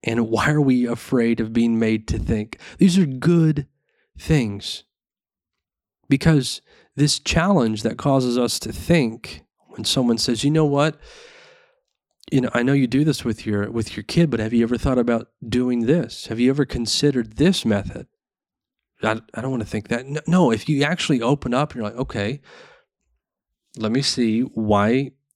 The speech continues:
they would do this and let me consider it myself," and you actually think about it, you see what it does is, one, it makes you a little uncomfortable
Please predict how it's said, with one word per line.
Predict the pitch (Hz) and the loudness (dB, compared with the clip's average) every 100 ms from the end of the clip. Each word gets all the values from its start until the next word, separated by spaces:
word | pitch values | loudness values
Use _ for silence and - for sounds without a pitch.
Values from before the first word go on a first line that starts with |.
| _ | _
they | 120 117 | -4 0
would | 147 139 | 2 2
do | 117 | 2
this | 104 110 143 117 | 2 0 0 -2
and | 104 101 | -2 -2
let | 107 107 | -2 -2
me | 113 113 | -2 -2
consider | - 113 - 113 | -2 -4 0 0
it | 131 | 0
myself," | 117 101 - 107 147 - | -4 -4 0 0 0 0
and | 113 | 0
you | |
actually | 117 - - | 0 -2 -6
think | - 151 160 | 0 0 2
about | 120 113 | 0 0
it, | |
you | 120 | -4
see | - 135 | -2 2
what | 135 | 2
it | 120 | 2
does | 135 170 117 | 4 4 2
is, | 117 110 | 0 0
one, | 143 160 | 0 0
it | |
makes | 127 117 | -2 -4
you | 131 | 0
a | |
little | 120 139 | 2 2
uncomfortable | 113 110 127 127 - 107 131 | -2 -2 -4 -4 -2 -2 -2